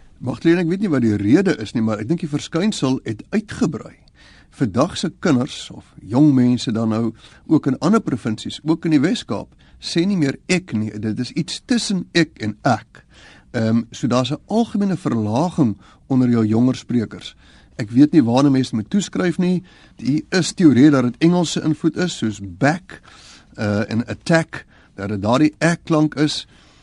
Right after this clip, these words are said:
Maar, eh, Cornelis se slotsom op die ou end is dat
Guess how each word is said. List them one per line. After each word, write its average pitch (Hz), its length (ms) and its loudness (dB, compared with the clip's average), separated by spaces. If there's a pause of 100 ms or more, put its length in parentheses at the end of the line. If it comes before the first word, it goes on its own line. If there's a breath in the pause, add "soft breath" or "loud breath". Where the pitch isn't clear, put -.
(120)
Maar, 123 360 2
eh, 113 480 -6 (180)
Cornelis 165 400 4
se 160 100 -2
slotsom 185 520 0
op 113 100 -2
die 123 120 -4
ou 117 140 0
end 120 140 0
is 120 260 -4
dat 113 200 -4